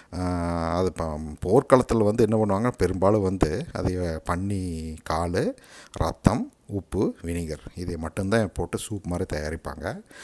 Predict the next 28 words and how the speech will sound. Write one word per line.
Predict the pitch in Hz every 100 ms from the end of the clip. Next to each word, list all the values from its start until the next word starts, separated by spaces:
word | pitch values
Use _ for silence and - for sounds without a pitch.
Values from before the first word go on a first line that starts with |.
| - -
So | - 107
இதை | 101 98
சாப்பிட்டா | - 101 151 - -
வந்து | 135 107
அவங்களுக்கு | 156 123 90 -
பெரிய | 98 107 143 165
அளவுல | 101 104
வந்து | 95 107
வீரம் | 90 87 92 92
வரும் | 73 80 73 -
அப்படின்னு | - - 80
சொல்லி | 76 78 80 196 - -
அந்த | 80 71 69 -
காலத்துல | 76 78 - 90
வந்து | - -
நம்பப்பட்டது. | 196 87 80 87 - - 71 262 - - - -
இன்றைக்கு | 107 151 - - 98
வந்து | 104 95
கிரேக்கத்தின் | 82 92 - 90
ஒரு | 80 73
பாரம்பரியமான | - 76 82 82 82 78 76 82 226 -
உணவாக | 80 78 73 71 95 247 -
இந்த | -
ஸ்பார்டன் | - - - - - 101 208 - 78
பிளாக் | 76 85 -
சூப் | 87 -
வந்து | 78 76 214 -
இருக்கு. | 85 - -